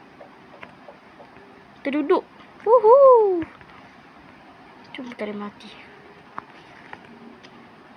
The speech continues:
Pergi kat mana, eh? Cepatlah. Lambat ni.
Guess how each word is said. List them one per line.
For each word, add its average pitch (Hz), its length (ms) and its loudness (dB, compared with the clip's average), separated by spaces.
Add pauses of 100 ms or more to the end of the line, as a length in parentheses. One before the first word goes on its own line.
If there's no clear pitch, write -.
Pergi - 160 -20
kat 233 120 -12
mana, 214 480 -12
eh? 285 40 -16 (1700)
Cepatlah. 247 560 0 (440)
Lambat 254 320 -14
ni. 277 120 -12